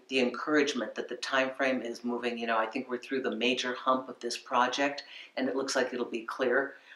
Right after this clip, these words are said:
and I can, and you actually see them contacting you more, being in touch more. Um, Skylar, one thing I like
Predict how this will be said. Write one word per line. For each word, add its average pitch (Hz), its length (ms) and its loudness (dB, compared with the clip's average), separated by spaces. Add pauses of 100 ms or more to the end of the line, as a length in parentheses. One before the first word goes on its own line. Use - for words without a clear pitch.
(120)
and 123 100 2
I 113 60 4
can, 127 180 -4
and 147 240 8
you 160 240 -2
actually - 500 4
see 175 320 2
them 113 300 0
contacting 139 800 4
you 104 140 -12
more, - 400 -10 (300)
being 156 420 6
in 120 180 0
touch - 400 0
more. 95 320 -12 (720)
Um, 131 340 10 (120)
Skylar, 147 420 8
one 139 180 4
thing 143 120 0
I 135 80 2
like 123 300 4